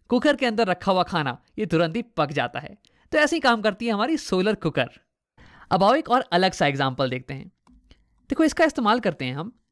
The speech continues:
टॉर्च में या फिर किसी कार या बाइक की हेडलाइट में। देखो, यहाँ पे है एक बल्ब और इसके पीछे लगा हुआ है एक मिरर, ये है कॉनकेव मिरर। अब तुम सोच रहे होगे कि क्या टॉर्च में हम लाइट को एक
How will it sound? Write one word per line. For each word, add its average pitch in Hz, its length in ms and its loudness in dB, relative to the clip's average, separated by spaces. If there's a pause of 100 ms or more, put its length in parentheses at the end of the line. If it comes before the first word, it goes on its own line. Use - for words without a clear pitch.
(380)
टॉर्च 180 340 4
में 127 160 -10 (680)
या 156 220 0
फिर - 280 -8 (300)
किसी 302 200 0
कार 247 340 0
या 269 140 2
बाइक 151 400 -2
की 269 180 -4
हेडलाइट 160 600 0
में। - 80 -16 (400)
देखो, 277 120 0
यहाँ 247 280 2
पे 277 60 0
है 277 100 0
एक 190 220 -2
बल्ब 135 220 0 (320)
और 269 120 2
इसके 269 200 0
पीछे 214 300 0
लगा 143 160 2
हुआ 139 180 2
है 226 80 -2
एक - 260 -4
मिरर, 139 300 0 (240)
ये 160 100 0
है 214 60 2
कॉनकेव 175 760 0
मिरर। 123 320 -10 (560)
अब 269 140 -4
तुम 311 120 0
सोच 359 180 0
रहे 180 100 2
होगे 143 180 -6
कि - 320 -14
क्या 349 140 2
टॉर्च 185 420 0
में 311 80 -2
हम 311 120 0
लाइट 147 320 0
को - 140 -4
एक - 200 -6